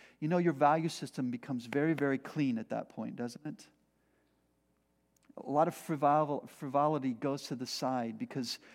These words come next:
A, you don't have enough food. You may not have any electricity. Uh, you may not have a place to live. You might be a transient because your house has been blown to pieces. I don't know what it might be, but at some point, you begin thinking, "Gosh, the only thing that matters is me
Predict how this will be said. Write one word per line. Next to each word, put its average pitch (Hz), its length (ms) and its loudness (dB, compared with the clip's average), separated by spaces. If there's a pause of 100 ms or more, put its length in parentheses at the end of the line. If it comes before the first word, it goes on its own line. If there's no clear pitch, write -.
(180)
A, 143 100 4
you 147 140 4
don't 139 180 2
have 143 200 0
enough 139 160 -2
food. 127 460 -2
You 120 60 -2
may 135 120 2
not 143 160 0
have 147 180 0
any 143 200 0
electricity. 143 880 0 (360)
Uh, 127 80 4
you 139 240 0
may 151 160 4
not 156 160 2
have 156 160 -2
a 151 40 -2
place 156 300 -2
to 165 100 -2
live. 151 340 0
You 135 100 0
might 147 400 0
be 151 140 2
a 147 60 2
transient 147 580 -2
because 127 220 -6
your 139 80 -6
house 143 320 -4
has 123 120 -8
been 131 280 -4 (360)
blown 139 320 2
to 127 80 -2
pieces. 123 580 -6
I 135 120 -2
don't 208 120 -2
know 196 100 0
what 185 120 4
it 170 100 0
might 160 300 0
be, 180 180 2
but 127 160 2
at 127 200 0
some 170 260 -2
point, 175 400 0 (300)
you 143 160 0
begin 151 320 2
thinking, 151 380 -4
"Gosh, 156 260 0
the 135 180 -2
only 175 260 0
thing 156 200 -4
that 135 120 0
matters 139 360 -2
is 113 180 -4
me 139 140 -2